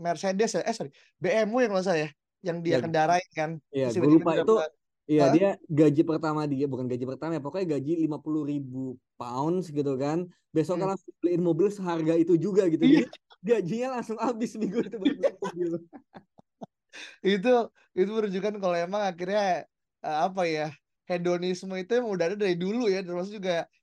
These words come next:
Speaker 1: menghinggap ke dunia pesepak bola gitu kan. Dan Beckham tahu mungkin ya uang itu adalah hal yang tidak bisa dipisahkan ya antara glamorous dan juga tentang sepak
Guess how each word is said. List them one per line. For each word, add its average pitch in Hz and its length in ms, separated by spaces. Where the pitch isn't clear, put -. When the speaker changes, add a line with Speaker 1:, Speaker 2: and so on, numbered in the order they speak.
Speaker 1:
menghinggap 175 560
ke 143 480
dunia 139 720
pesepak 151 400
bola 170 400
gitu 131 320
kan. 127 160
Dan 131 160
Beckham 180 320
tahu 180 160
mungkin 185 320
ya 147 240
uang 156 300
itu 208 540
adalah 151 400
hal 170 200
yang 139 460
tidak 143 260
bisa 123 80
dipisahkan 156 640
ya 147 140
antara 135 340
glamorous 135 560
dan 131 160
juga 131 320
tentang 139 240
sepak 131 180